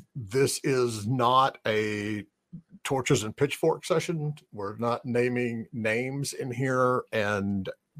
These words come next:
you know, we're going to ask you not to do it either. Um,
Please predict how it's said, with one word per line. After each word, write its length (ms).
you 80
know, 100
we're 180
going 280
to 160
ask 300
you 160
not 180
to 80
do 200
it 100
either. 420
Um, 560